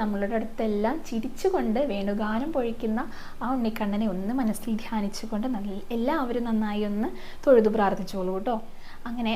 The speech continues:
അവിടെ നമ്മുടെ പൊന്നുണ്ണിക്കണ്ണനെ തൊഴുത് നമസ്കരിച്ചതിന് ശേഷമാണ് ഞങ്ങൾ ഗണപതിയുടെ അടുത്തേക്ക് എത്തിയത്. അവിടെ ഗണപതി ഭഗവാനെ കണ്ടു തൊഴുതു, സരസ്വതി ദേവിയെ കണ്ടു തൊഴുതു, പിന്നെ നമ്മുടെ കുഞ്ഞികൃഷ്ണനെ കണ്ടു തൊഴുത് അങ്ങനെ പ്രദക്ഷിണം വെച്ചുകൊണ്ട്, ആ, ശ്രീകോവിലിൻ്റെ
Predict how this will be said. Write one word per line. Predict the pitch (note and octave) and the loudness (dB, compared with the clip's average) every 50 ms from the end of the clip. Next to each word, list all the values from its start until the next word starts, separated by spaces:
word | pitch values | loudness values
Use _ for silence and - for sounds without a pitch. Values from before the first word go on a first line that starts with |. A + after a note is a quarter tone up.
| - - | 0 0
അവിടെ | A3+ A3 A3 A3+ A3+ | 0 0 2 2 2
നമ്മുടെ | A#3 A3+ A3 A#3 A#3 - | 2 2 2 0 0 2
പൊന്നുണ്ണിക്കണ്ണനെ | A#3+ A3+ A3+ B3+ D4 C#4+ C4 B3+ A#3+ - - B3 A#3 A3 G3+ G#3 A3+ C#4+ - - | 2 2 4 4 4 4 4 2 0 0 -2 -2 0 0 0 0 0 -2 -2 0
തൊഴുത് | C4 A3+ G3+ G#3 A3 | 0 0 2 2 0
നമസ്കരിച്ചതിന് | A#3+ A#3 A3+ A3+ - - - G#3+ A3 G#3+ - A#3 G#3 G#3+ A3+ B3+ - - | 0 -2 -4 -4 -4 -2 -2 -2 -2 -2 -2 -2 0 0 -2 0 0 0
ശേഷമാണ് | A#3+ A3 G#3+ A3 - - - C4 A3+ G#3+ G#3 A3+ E4+ G4 - | 0 0 0 -2 -2 -2 -2 -2 0 0 0 -2 -2 -4 -4
ഞങ്ങൾ | - A#3+ A3+ A3+ A3 | -4 -2 -2 0 0
ഗണപതിയുടെ | - G#3+ G#3 G3+ G3 G3+ G3 G#3 G#3 G#3+ A3 B3 C#4 C#4 | 0 0 0 0 0 0 0 2 2 2 2 2 2 2
അടുത്തേക്ക് | C4+ - - G#3 G#3 A3 A3+ - B3 - A3+ | 0 0 0 -2 0 0 -2 -2 -2 -4 -4
എത്തിയത്. | A3 - A3 G#3 G3+ G3 G#3+ A#3+ D#4+ - - - - - - - | -4 -2 -4 -4 -2 -2 -2 -2 -2 -4 -8 -8 -8 -8 -6 -6
അവിടെ | G3+ G3 G3 G3+ | -4 -4 -2 -2
ഗണപതി | G3+ G3+ G3+ F#3+ F#3+ G3+ G3+ | -2 -2 -2 0 0 0 0
ഭഗവാനെ | G3+ G3 G3+ G3+ G3+ G3+ G#3+ A3+ C4+ C#4 | 0 -2 -2 -2 -2 -2 0 -2 0 0
കണ്ടു | C#4 B3 A#3 A3+ A3 A3+ | 0 0 0 0 2 2
തൊഴുതു, | G#3+ G#3 G3 G3 - G3+ G3+ G3 - | 0 0 -2 -4 -2 -4 -4 -4 -4
സരസ്വതി | - G3+ - - - - G3 G#3 G#3 G#3 G#3+ | -6 -8 -8 -8 -8 -8 -6 -6 -6 -4 -2
ദേവിയെ | G#3 G#3 G#3 G#3 A3 A3+ B3 B3+ C4 | -2 -2 0 0 2 2 2 2 2
കണ്ടു | A#3 A3+ G#3+ G3+ G#3 | 2 2 2 2 2
തൊഴുതു, | G#3 G3+ G3+ G3+ G3+ G3+ G3+ - - - - - - | 2 0 0 0 -2 -2 -4 -6 -8 -8 -10 -6 -4
പിന്നെ | - G3+ G#3+ G#3+ G#3+ | -2 0 0 2 2
നമ്മുടെ | G#3+ G#3+ A#3 B3 - C4 | 0 0 0 0 0 0
കുഞ്ഞികൃഷ്ണനെ | A#3 A3+ A#3 C#4+ E4+ - F4+ - - - A#3+ G#3 G#3 A3 C#4 - - - | 0 0 0 0 0 0 0 0 -2 -4 -4 -2 -2 -2 -4 -4 -6 -6
കണ്ടു | A3+ A3 G#3+ G#3+ A3 | -4 -2 -2 -2 0
തൊഴുത് | A3+ G#3+ G#3 G#3 A3 A3+ A3 | 0 -2 0 0 0 -2 0
അങ്ങനെ | G3 G3+ G3+ G3+ G3+ A3+ C4 C#4+ | -2 -2 -4 -2 -2 -2 0 0
പ്രദക്ഷിണം | C4 B3 G3+ G3+ - - A3 G#3 G#3+ A#3 A#3 | 0 0 0 -4 -4 -4 -4 -2 -2 -2 -2
വെച്ചുകൊണ്ട്, | A3+ - - G#3+ A3+ G3+ G3+ G3+ A#3+ E4 F4 - - - - - - - A3 | -2 -2 -4 -4 -4 -2 -2 -2 -2 -2 -2 -4 -8 -8 -8 -8 -8 -6 -4
ആ, | G#3 G3+ G3+ G3 G3 - | -4 -2 -2 -4 -4 -2
ശ്രീകോവിലിൻ്റെ | - G#3 G3+ G3+ - F4 F4 C#4 A3+ G#3 G3 G3+ G3 G3+ | -2 -2 -2 0 0 2 2 2 2 2 0 -2 -2 -2